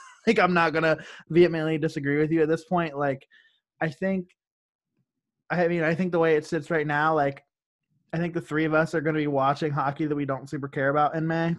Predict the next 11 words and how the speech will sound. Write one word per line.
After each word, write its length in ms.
<laughs> 380
Like, 420
the 80
way 220
that 160
things 280
look 220
right 220
now. 240
Um, 580
because, 840